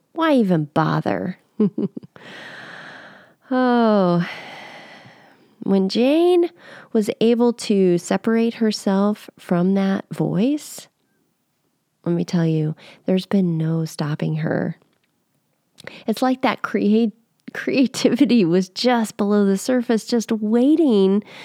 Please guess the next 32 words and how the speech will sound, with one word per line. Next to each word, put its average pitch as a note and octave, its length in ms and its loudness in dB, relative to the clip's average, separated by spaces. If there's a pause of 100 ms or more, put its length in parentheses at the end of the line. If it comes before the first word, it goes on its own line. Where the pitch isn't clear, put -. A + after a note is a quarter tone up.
(560)
to A3+ 100 0
get B3+ 280 2
out B3+ 280 2
there G#3+ 220 4
and A3 200 2
do F#4+ 500 4
something, D#3 800 0
to - 120 -6
create, F4 760 0 (280)
right? A#3+ 420 0
So - 140 -4
she's D4+ 300 -4
just F4 280 -4
been C4+ 160 2
soaring G#3 680 0
ever F#3+ 240 0
since. - 680 -4 (760)
<laughs> A#3 240 6
She B3 220 -2
really, C4 480 4 (340)
she - 200 -2
really A3+ 340 4
ran F#3 520 2
already. A3+ 720 2
She, - 220 -2 (120)
she, F4 260 -2 (140)
she B4 500 0 (120)
literally C#4+ 560 2
ran A#3 520 2
with G3+ 180 0
the F3 100 0
first A3 600 -2